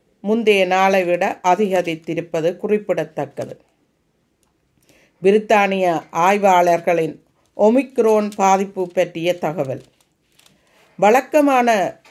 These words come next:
ஜலதோஷ அறிகுறிகள் தொண்டை வறட்சி,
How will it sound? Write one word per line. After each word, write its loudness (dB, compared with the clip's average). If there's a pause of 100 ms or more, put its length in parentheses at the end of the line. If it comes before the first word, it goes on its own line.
(160)
ஜலதோஷ 0
அறிகுறிகள் -2 (2000)
தொண்டை 2
வறட்சி, -4